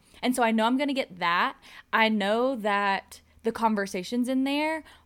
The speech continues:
are about gratitude or maybe just, like, sharing the mug I'm using for the day, like, really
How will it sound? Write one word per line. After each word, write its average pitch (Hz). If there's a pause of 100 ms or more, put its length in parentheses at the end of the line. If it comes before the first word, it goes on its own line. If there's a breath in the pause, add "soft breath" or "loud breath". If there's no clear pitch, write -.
are 202
about 190
gratitude 262 (160 soft breath)
or 226
maybe 214
just, 208
like, - (160)
sharing 196
the 196
mug 190
I'm 220
using 247
for 269
the 262
day, 262
like, 220 (120)
really 226